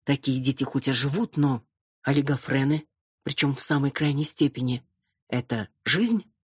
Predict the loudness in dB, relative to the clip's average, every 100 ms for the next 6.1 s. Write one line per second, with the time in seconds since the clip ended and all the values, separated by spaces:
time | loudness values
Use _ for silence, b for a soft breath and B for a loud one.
0 | _ -6 -2 -2 -2 -2 0 0 0 -4
1 | -2 0 2 0 0 0 -2 -6 -2 -2
2 | 0 -2 -4 -8 -4 -4 -2 -8 _ 0
3 | 0 0 -2 -2 0 2 2 -2 -6 _
4 | 0 0 0 0 2 -2 -4 _ _ -8
5 | -2 0 2 0 -2 -4 0 0 0 -2